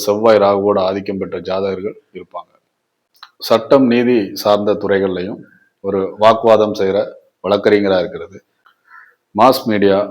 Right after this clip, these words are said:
பொலிட்டிக்கல்ல ஸ்ட்ராட்டஜிஸ்லாம் நிறைய யூஸ் பண்ணி அதை மக்கள் மீது செயல்படுத்தக்கூடிய அதிகாரிகளா இருப்பாங்க. தொழில் உத்தியோகத்துல இந்த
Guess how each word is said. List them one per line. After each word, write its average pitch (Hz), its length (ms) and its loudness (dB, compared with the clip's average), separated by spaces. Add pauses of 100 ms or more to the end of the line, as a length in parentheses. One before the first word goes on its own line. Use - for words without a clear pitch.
(180)
பொலிட்டிக்கல்ல 107 560 2 (220)
ஸ்ட்ராட்டஜிஸ்லாம் 110 920 0
நிறைய 107 160 4 (100)
யூஸ் 101 260 -4
பண்ணி 92 240 -10 (720)
அதை 127 220 6 (380)
மக்கள் 127 400 4
மீது 113 200 4 (260)
செயல்படுத்தக்கூடிய 107 800 2 (340)
அதிகாரிகளா 107 640 4 (160)
இருப்பாங்க. 90 380 -6 (1300)
தொழில் 139 320 8
உத்தியோகத்துல 117 500 8 (140)
இந்த 101 180 4